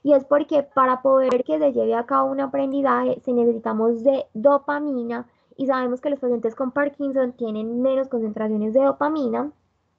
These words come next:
y eso puede implicar que haya menos modulación de los circuitos corticoestriatales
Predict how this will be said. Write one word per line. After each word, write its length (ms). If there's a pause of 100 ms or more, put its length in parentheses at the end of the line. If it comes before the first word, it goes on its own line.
(880)
y 100
eso 380
puede 240
implicar 920
que 140
haya 320
menos 340
modulación 600
de 80
los 100
circuitos 460
corticoestriatales 1200